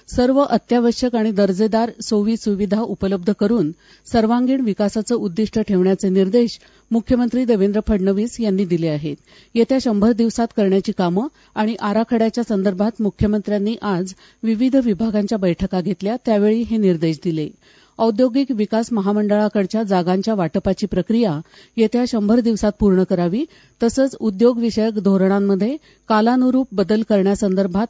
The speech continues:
तातडीनं आराखडा तयार करण्याची सूचना मुख्यमंत्र्यांनी केली आहे. मृद आणि जलसंधारण आणि कामगार विभागासह अनेक विभागांची मुख्यमंत्र्यांनी आज बैठक घेऊन आवश्यक सूचना केल्या. येत्या तीन फेब्रुवारी ते पंधरा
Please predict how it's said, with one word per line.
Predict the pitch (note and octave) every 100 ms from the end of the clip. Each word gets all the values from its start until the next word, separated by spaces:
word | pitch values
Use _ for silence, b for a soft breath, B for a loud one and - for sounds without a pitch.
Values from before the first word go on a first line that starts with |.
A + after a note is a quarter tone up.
| -
तातडीनं | F#3 - A3 A#3+ B3 C4
आराखडा | G3 F#3 G3+ F#3+ G3+
तयार | G#3 F3
करण्याची | F#3+ F#3+ F3+ E3+ F#3+
सूचना | - F3+ A#3+ A#3 D#3 b b b
मुख्यमंत्र्यांनी | A3+ - C4 A3+ F#3+ F#3 F3+
केली | A3+ A#3 F3
आहे. | D#3+ D3+ D3+ F3+ b b b
मृद | A3+ A3+ B3+
आणि | C4+ - A#3
जलसंधारण | A3 G#3 G3+ G#3+ F#3 G3 G3 C#4+ b b
आणि | - A3
कामगार | A3+ G#3 G3 G#3 A#3+
विभागासह | G#3 F#3+ A3 G3+ G#3+ A#3+ A#3 E3+ D3+ b b
अनेक | - A3+ C4 A#3+
विभागांची | A3 F#3 A3 G#3+ G#3+ B3+
मुख्यमंत्र्यांनी | A#3 F#3 G#3+ G#3 F#3+ G3+ G#3 A#3+
आज | G3 G3
बैठक | F3 F3+ A3
घेऊन | E3+ A3 A3 E3 b b b
आवश्यक | A3 A#3 A#3 B3+ -
सूचना | G#3+ F#3 F#3 E3+
केल्या. | - D#3 D3+ D3 - _ _ _ _ _ _ _ _ -
येत्या | A#3+ C#4
तीन | C4+ B3+ C#4 C#4+
फेब्रुवारी | B3+ A3+ B3+ A#3+ B3
ते | B3+
पंधरा | - G3+ G3